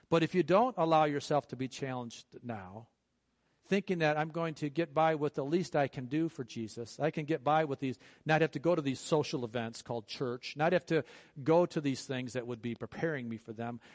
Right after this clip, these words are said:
I will guarantee you then you will have regrets. That's the akarit that we talked about a few weeks ago. That we can make sure that we are understanding that our past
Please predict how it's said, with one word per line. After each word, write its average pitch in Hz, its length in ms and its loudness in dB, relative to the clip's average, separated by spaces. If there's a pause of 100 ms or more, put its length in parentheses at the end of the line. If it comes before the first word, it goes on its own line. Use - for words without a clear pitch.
(140)
I 156 140 4
will 160 140 2
guarantee 202 580 0
you 165 160 2
then 160 360 -2
you 160 120 -2
will 156 140 -2
have 131 240 -2
regrets. 113 680 -8 (1600)
That's 170 220 0
the 139 100 -4
akarit 110 680 -4 (880)
that 117 100 -10
we 110 60 -10
talked 110 320 -6
about 104 180 -8
a 98 40 -16
few 117 200 -14
weeks 107 220 -12
ago. 95 300 -20 (1120)
That 139 100 0
we 180 140 4
can 160 200 0
make 165 200 0
sure 180 240 -2
that 147 180 2
we 170 160 2
are 151 180 4
understanding 156 600 -4
that 131 220 0
our 147 260 2
past 147 640 -4